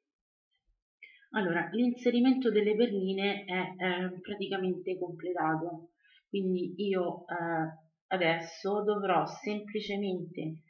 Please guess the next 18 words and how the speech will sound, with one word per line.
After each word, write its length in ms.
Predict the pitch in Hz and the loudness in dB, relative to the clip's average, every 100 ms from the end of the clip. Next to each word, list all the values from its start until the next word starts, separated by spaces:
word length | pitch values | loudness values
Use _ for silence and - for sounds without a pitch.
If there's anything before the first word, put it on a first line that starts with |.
| _ _ - | _ _ -8
ripassare 1200 | - 226 196 - - - 233 196 160 165 156 - | -4 -2 -2 -4 -4 4 8 8 6 2 0 -4
il 280 | 202 202 - | -6 -8 -8
filo 640 | - 220 196 170 165 - - | -4 0 2 2 2 -2 -6
in 280 | 190 202 202 | -4 -4 0
tutte 380 | 277 277 - 185 | 2 2 0 -2
le 260 | 185 185 - 180 | -2 -2 -4 -4
rocaille 840 | 185 175 156 165 185 202 226 233 - - - - - | -4 -2 -2 0 0 0 0 -4 -12 -18 -20 -14 -2
in 120 | 233 | 2
modo 220 | 214 185 | 4 2
da 140 | 180 180 | 2 2
bloccarlo 1040 | 196 226 226 - 208 185 180 202 233 254 | 2 0 -2 -4 -2 0 0 4 4 4
e 80 | 247 | 2
dare 260 | 196 202 196 | 2 4 2
stabilità 880 | - - 214 214 208 196 190 185 | -2 -2 -2 0 0 2 4 2
alla 240 | 190 190 185 | 0 0 2
goccia, 420 | 160 160 - 185 | 2 0 -2 -4
quindi 500 | 185 180 180 175 180 | -2 0 0 -2 -4
inse-, 680 | 190 190 190 180 - - | -6 -6 -4 -4 -6 -12